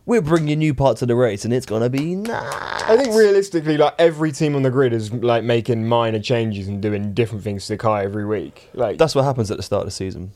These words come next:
Speaker 2: But I guess, like you say, you're never really gonna know who's gonna do it. But apparently, you're bringing the whole new rear wing, so that might
Speaker 1: Apparently,
Speaker 2: make a
Speaker 1: M-,
Speaker 2: difference.
Speaker 1: Mercedes are looking to change their side pods.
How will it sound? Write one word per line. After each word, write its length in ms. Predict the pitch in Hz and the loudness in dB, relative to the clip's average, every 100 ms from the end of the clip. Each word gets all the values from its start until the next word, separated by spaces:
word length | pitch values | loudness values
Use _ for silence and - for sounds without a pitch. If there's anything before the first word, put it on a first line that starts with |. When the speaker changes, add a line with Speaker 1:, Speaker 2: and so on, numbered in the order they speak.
| - | 2
Speaker 2:
But 340 | 143 139 - - - - - - - 147 | 4 2 -2 -16 -20 -20 -20 -20 -10 0
I 80 | 160 | 2
guess, 320 | 151 147 120 | 2 2 0
like 240 | 151 139 | 0 0
you 80 | 143 | 0
say, 180 | 143 123 | -2 0
you're 120 | 113 | 2
never 200 | 127 117 | 0 0
really 160 | 117 113 | -2 0
gonna 220 | 110 110 | -2 0
know 200 | 117 117 | 0 0
who's 200 | 113 107 | 0 -2
gonna 160 | 117 113 | -2 2
do 160 | 131 | 2
it. 80 | 117 | 2
But 80 | 120 | 0
apparently, 380 | 127 156 147 123 | 0 0 0 0
you're 60 | |
bringing 260 | 113 123 117 | 2 2 2
the 80 | 110 | 0
whole 200 | 135 127 | 2 2
new 180 | 123 117 | 2 0
rear 240 | 110 113 | 2 2
wing, 400 | 107 127 107 101 127 - _ _ _ _ _ _ _ _ _ _ | 2 0 0 -4 -8 -12 _ _ _ _ _ _ _ _ _ _
so 440 | - 135 127 127 123 - - | -2 2 4 2 0 -8 -2
that 180 | 156 156 | 0 4
might 60 | 135 | 4
Speaker 1:
Apparently, 240 | 151 139 | 4 4
Speaker 2:
make 80 | 131 | 2
a 20 | |
Speaker 1:
M-, 60 | 127 | 4
Speaker 2:
difference. 200 | 147 165 | 2 0
Speaker 1:
Mercedes 520 | 107 127 113 107 98 | 2 2 2 0 0
are 280 | 101 101 98 | 2 2 2
looking 240 | 104 104 | -2 -4
to 80 | 107 | -10
change 280 | - 104 98 | -4 -2 -2
their 140 | 98 | -4
side 340 | 95 101 113 110 | -2 0 0 -2
pods. 380 | 69 143 - | -10 -12 -16